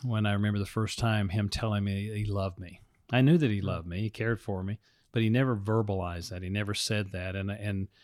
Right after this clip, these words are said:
Speaker 1: and, and then I look back at his grow-, his experience growing up and stuff. It was a, it was a different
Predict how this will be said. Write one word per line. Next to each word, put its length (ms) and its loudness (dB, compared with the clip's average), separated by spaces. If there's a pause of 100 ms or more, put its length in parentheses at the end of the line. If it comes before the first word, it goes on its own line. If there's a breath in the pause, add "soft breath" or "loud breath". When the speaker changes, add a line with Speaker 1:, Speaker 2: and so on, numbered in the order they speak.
(200 soft breath)
Speaker 1:
and, 400 2
and 200 4
then 100 4
I 60 4
look 200 2
back 300 2
at 80 2
his 560 4
grow-, 320 4
his 400 2
experience 720 0 (180)
growing 380 2
up 360 2
and 100 0
stuff. 240 -2
It 60 -2
was 160 -2
a, 160 -2
it 80 -2
was 120 -2
a 80 -2
different 580 -4